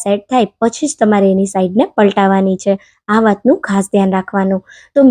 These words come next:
medium to high ગેસની ફ્લેમ પર આપણે ગોટાને તળવાના છે. તો અહીંયા આપણા ગોટા થોડા સેટ થાય એટલે આ રીતે સાઈડ પલટાવી દઈશું અને જેમ જેમ આપણા ગોટા તળાશે એમ એમ સરસ અંદરથી ફૂલતા જશે. તો medium to high ગેસની ફ્લેમ પર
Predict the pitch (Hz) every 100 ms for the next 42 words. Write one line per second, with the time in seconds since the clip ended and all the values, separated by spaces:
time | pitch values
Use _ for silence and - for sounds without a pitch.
0 | 247 285 285 302 285 277 196 220 226 220
1 | 208 226 214 220 240 240 202 - - 233
2 | 233 220 220 - 202 254 - 233 214 202
3 | 196 196 190 208 202 - _ _ _ _
4 | _ _ _ _ _ _ _ _ _ _
5 | _ _ 294 285 311 294 254 262 214 208
6 | 220 202 214 254 254 247 220 208 - 226
7 | 202 226 226 214 214 214 220 214 - 208
8 | 240 240 220 208 202 196 208 202 277 311
9 | - 214 214 - 208 214 247 285 240 233
10 | 214 208 214 220 202 196 247 - - -
11 | 247 233 220 - 226 285 247 208 202 202
12 | - 381 - 226 208 196 185 202 - 208
13 | 196 - - - 302 269 262 269 285 277
14 | 269 254 214 214 233 226 - 240 247 247
15 | 240